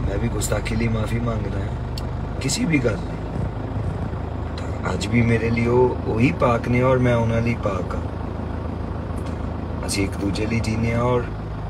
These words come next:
ਤੁਸੀਂ ਸੰਗਤ ਨੇ ਸਾਨੂੰ ਫਿਰ ਇਕੱਠੇ ਕਰ ਦਿੱਤਾ ਔਰ ਬਹੁਤ ਜਲਦੀ ਤੁਹਾਡੇ ਲਈ ਪਿਆਰ, ਤੁਹਾਡੇ ਲਈ ਸਤਿਕਾਰ ਔਰ ਤੁਹਾਡੇ ਅੱਗੇ ਹੀ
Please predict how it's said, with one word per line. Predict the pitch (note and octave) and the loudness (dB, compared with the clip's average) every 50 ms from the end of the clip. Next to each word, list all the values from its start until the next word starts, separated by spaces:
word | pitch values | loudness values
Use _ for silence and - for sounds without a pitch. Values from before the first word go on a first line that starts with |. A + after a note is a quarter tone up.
| - | -2
ਤੁਸੀਂ | - A#2+ A#2 D3 D3+ | 0 0 0 2 2
ਸੰਗਤ | - B2+ A#2 A#2+ B2 - - - - - | 2 4 4 4 6 4 4 4 4 2
ਨੇ | C#3+ D3 D3 | 2 2 2
ਸਾਨੂੰ | - - B2+ C3 C3+ C3+ C#3 D3+ D#3+ - - - - - - - - - - - - - - - - - - - - - - - - - - - - - - - - - - - - - - - - - - - - - - | 2 2 4 4 4 4 4 4 2 0 -2 -4 -4 -4 -4 -4 -4 -4 -4 -4 -4 -4 -4 -4 -4 -4 -4 -4 -4 -4 -4 -4 -4 -4 -4 -4 -4 -4 -4 -4 -4 -4 -2 -2 -2 -2 -2 -2 -2 -4 -2 -2 -4 -2 4
ਫਿਰ | - B2 B2+ | 6 6 6
ਇਕੱਠੇ | B2+ - - - - - - - - B2+ - - A2+ A2+ | 6 4 -2 -4 -4 -4 -4 0 0 0 0 2 2 2
ਕਰ | - A#2+ A2+ G#2 | 2 2 2 2
ਦਿੱਤਾ | G2+ F#2 G2+ G2 - - A2 G#2+ G#2+ - - - - | 0 0 -2 -2 -2 -2 -2 -2 -2 -4 -4 -2 -2
ਔਰ | G2+ G2 F#2+ | 0 0 0
ਬਹੁਤ | F#2+ F#2+ F2 G2+ G2+ G#2+ A#2 A#2 - | 0 -2 -2 -2 0 0 2 2 0
ਜਲਦੀ | G#2+ G2+ G2 G2 - G#2 G#2+ G#2 - - - - - - - - - - - - - - - - - - - - - - - - - - - - - - - - - - - - - - - - - - | -2 -2 -2 -2 -2 -2 -4 -4 -4 -6 -6 -6 -6 -6 -6 -6 -4 -4 -4 -4 -4 -4 -4 -4 -6 -6 -6 -4 -4 -4 -4 -4 -4 -6 -4 -4 -6 -4 -4 -4 -4 -6 -6 -6 -6 -4 -4 -4 -2 0
ਤੁਹਾਡੇ | G#2+ G#2 F#2 G2+ | 0 2 2 0
ਲਈ | G2 G#2 G#2+ | 0 0 0
ਪਿਆਰ, | G#2+ - G#2+ G2+ G2 G2 G2 G#2+ G#2 - - - - - - - - | 0 0 0 0 0 0 0 -2 -2 -2 -4 -4 -4 -6 -6 -6 -4
ਤੁਹਾਡੇ | - G2+ F#2+ - F#2+ | -4 -2 -2 -2 -2
ਲਈ | G2 G2+ | -2 -2
ਸਤਿਕਾਰ | G2+ - G#2 - - - - G#2 G#2 G#2+ A2 A2 G#2+ - - | 0 0 -2 -2 -2 -2 0 0 2 2 2 0 -2 0 2
ਔਰ | A#2+ A#2 | 4 4
ਤੁਹਾਡੇ | A2+ - C3 B2 A2+ A#2+ A#2+ | 6 8 8 8 8 8 4
ਅੱਗੇ | A2+ G#2+ - B2+ C3+ | 4 4 2 2 2
ਹੀ | C#3 C#3+ - - | 2 2 0 -2